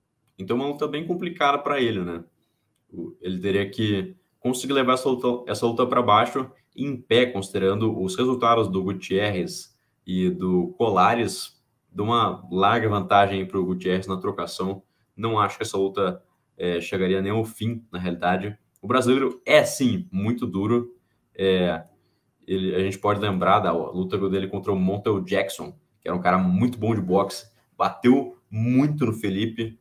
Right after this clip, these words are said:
demais, negócio tenebroso, mas o, o Cabocão seguiu firme ali, resistiu até o último minuto e conseguiu ir pra decisão, mas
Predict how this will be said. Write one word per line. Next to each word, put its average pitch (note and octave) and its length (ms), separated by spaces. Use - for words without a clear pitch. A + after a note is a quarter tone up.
demais, A#2+ 760
negócio G2 840
tenebroso, A2+ 720
mas G#2+ 880
o, F2+ 800
o F#2+ 140
Cabocão G#2 720
seguiu A#2+ 400
firme A2+ 360
ali, G#2+ 420
resistiu A2+ 640
até A2 360
o G2 80
último A2 280
minuto G#2+ 440
e G2+ 80
conseguiu G#2+ 320
ir G#2 40
pra G#2 120
decisão, G2 580
mas F#2+ 760